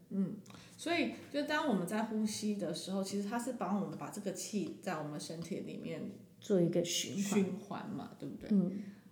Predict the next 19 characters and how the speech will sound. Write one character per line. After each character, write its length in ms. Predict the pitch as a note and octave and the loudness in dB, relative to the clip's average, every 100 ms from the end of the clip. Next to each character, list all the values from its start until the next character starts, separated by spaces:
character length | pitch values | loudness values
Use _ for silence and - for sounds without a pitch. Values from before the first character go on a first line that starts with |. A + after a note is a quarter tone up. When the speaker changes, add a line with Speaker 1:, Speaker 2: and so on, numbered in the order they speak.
| - - - - - - - _ _ _ _ _ _ _ _ _ - - | -20 -20 -20 -20 -20 -20 -20 _ _ _ _ _ _ _ _ _ -20 -14
Speaker 1:
所 180 | - C#4 | 0 2
以 280 | D#4+ G#3+ - | 4 2 -2
就 100 | D4 | -4
是 180 | D4 D4+ | -2 -2
当 260 | D4 C#4+ | 0 4
我 80 | A#3+ | 4
们 180 | E3+ D#3+ | 2 0
在 160 | A#3+ G3+ | 0 0
循 500 | - - E3 F#3 A#3 | -2 -4 0 2 2
环 420 | - C#3 C#3+ E3 | 0 -2 -2 -2
身 300 | - G3+ G3 | 0 2 4
体 180 | G3 - | 2 -2
的 140 | A2+ | -4
时 180 | - - | -4 -4
候， 280 | F#3 D#3+ - | -2 -2 0
一 100 | G3 | 0
样 200 | B3+ G3+ | 2 0
我 80 | D3+ | 0
们 320 | D3+ D#3 | -2 -4